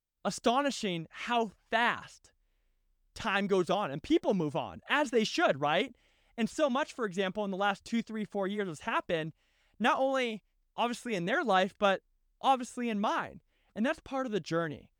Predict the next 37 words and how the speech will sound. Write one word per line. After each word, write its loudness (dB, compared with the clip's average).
And -2
to -2
accept -2
that 0
and -4
to -6
be -2
at -6
peace -2
with -4
that 0
is -4
a 0
really -2
important 0
thing. -4
And -4
so 4
after 2
the 2
wedding, 4
right, 4
it -4
was -2
such -8
a 0
good 0
time, -4
man. -4
It 0
was 2
so 0
nice. 2
The -6
venue -2
was -4
amazing. -2